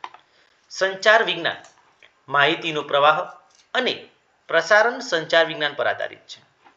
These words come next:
સોશિયલ મીડિયા, ઈમેલ, વેબ પોર્ટલ્સ આના ઉદાહરણ છે. આંકડાશાસ્ત્ર.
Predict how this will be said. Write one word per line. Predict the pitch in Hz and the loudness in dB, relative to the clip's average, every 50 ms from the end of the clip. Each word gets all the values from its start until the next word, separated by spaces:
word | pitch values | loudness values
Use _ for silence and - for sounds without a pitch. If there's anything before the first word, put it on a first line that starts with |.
| _ _ _ _ _ | _ _ _ _ _
સોશિયલ | - - 185 196 214 214 - 277 254 220 | -14 -6 -6 -6 -6 -2 -2 -2 -2 -2
મીડિયા, | 175 151 147 147 156 170 160 - - - | -4 -4 2 2 2 2 2 -2 -10 -14
ઈમેલ, | 160 156 151 156 165 175 180 180 175 - _ 147 | -14 -12 -6 -4 -4 -4 -4 -8 -12 -16 _ _
વેબ | 143 180 196 196 - | 0 0 0 0 4
પોર્ટલ્સ | 180 160 156 160 175 190 - - - _ _ - | 2 2 2 4 -2 -6 -6 -10 -16 _ _ 0
આના | 139 151 170 196 196 | 2 2 2 0 -2
ઉદાહરણ | - 135 127 135 131 127 123 120 113 113 | -4 -8 -8 -6 -6 -4 -6 -6 -8 -12
છે. | 117 - - - _ _ _ _ _ _ _ _ _ _ _ _ _ _ _ _ _ _ _ | -16 -18 -20 -20 _ _ _ _ _ _ _ _ _ _ _ _ _ _ _ _ _ _ _
આંકડાશાસ્ત્ર. | - 135 139 156 175 180 - 147 127 - - - - | 2 2 4 4 2 2 2 0 -4 -4 -6 -12 -14